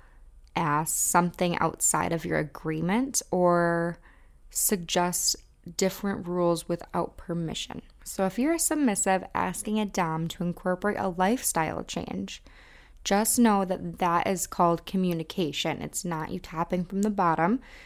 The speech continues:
Don't fear that. A sub will always be in more control than a dom <laughs> 'cause whatever they say goes.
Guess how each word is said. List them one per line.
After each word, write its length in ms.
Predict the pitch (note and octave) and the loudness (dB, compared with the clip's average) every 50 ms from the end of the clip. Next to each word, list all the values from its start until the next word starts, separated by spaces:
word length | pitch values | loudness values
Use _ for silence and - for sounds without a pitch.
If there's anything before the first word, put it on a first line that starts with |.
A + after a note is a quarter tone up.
| - - - - | -20 -20 -6 -2
Don't 240 | - F3+ F#3 - - | 0 2 2 0 -2
fear 440 | - - - - G#3 G3+ G3+ G3 F#3 | -10 -10 -4 0 2 2 4 2 2
that. 460 | F3 F3+ F3 D#3 C3+ C3+ C#3 - - - - - - | 2 0 0 0 0 -2 -4 -6 -10 -20 -18 -10 -6
A 100 | - F#3 | -4 -2
sub 440 | - - - - G#3+ G#3 G#3+ A3+ A3+ | -2 0 0 0 2 2 2 2 0
will 320 | C4 C#4 G3+ F#3+ E3+ - - | 0 -2 0 0 0 0 0
always 500 | - F#3 F3+ F3+ F3+ F3+ F3+ F3+ F3+ F3 | 2 2 4 4 4 2 2 2 0 -2
be 340 | - - F3+ F3+ E3+ E3+ E3+ | -2 -2 0 2 2 2 0
in 160 | - - F#3 | 0 0 0
more 200 | F3+ F3 F3 D#3+ | 0 2 2 0
control 580 | D#3 - - F3+ - - - - F3+ E3+ E3 E3+ | 0 -2 -4 -4 -4 -4 -4 -2 -2 -2 0 -2
than 120 | E3 E3+ | -2 -4
a 80 | E3+ E3 | -4 -4
dom 400 | D#3+ F#3 E3+ D3+ C#3+ D3 - E3+ - - G3+ G3+ - - - | -2 0 0 0 0 -2 -4 -4 -4 -4 -4 -4 -4 -8 -14
<laughs> 400 | - - - - - - - - | -14 -16 -14 -12 -12 -12 -6 0
'cause 240 | - G#3+ G#3 G3 F#3 | 2 2 2 2 2
whatever 440 | F#3+ G3+ F#3+ F3+ F#3+ F#3+ A3+ A#3+ A#3 | 2 2 2 2 2 2 2 2 2
they 200 | F#3+ F#3 F3 F#3 | 4 2 2 0
say 240 | F#3 - G3 F3 F3 | 0 0 -2 -2 -2
goes. 500 | E3 E3 D3+ C#3+ - - - - - | 0 0 0 0 0 -2 -2 -2 -2